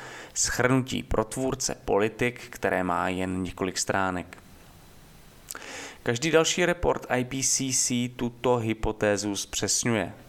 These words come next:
Zprávy I P C C v tuto chvíli představují to nejúplnější a nejobjektivnější shrnutí stavu vědeckých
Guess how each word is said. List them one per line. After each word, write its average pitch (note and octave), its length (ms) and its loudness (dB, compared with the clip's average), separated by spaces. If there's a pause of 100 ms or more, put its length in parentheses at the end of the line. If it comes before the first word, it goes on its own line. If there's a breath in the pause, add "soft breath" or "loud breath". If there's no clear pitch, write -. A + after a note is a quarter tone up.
(420)
Zprávy G#2 480 0
I G2+ 140 0
P G#2+ 200 -4
C G#2 260 0
C C3+ 380 0
v - 100 -8
tuto A#2+ 260 -2
chvíli G#2+ 300 -2
představují G#2 640 -2
to G#2 220 -2
nejúplnější A2+ 1120 -2 (100)
a F2 200 -4
nejobjektivnější G#2+ 1120 -4
shrnutí G#2+ 800 -4
stavu G2 480 -2
vědeckých - 640 -6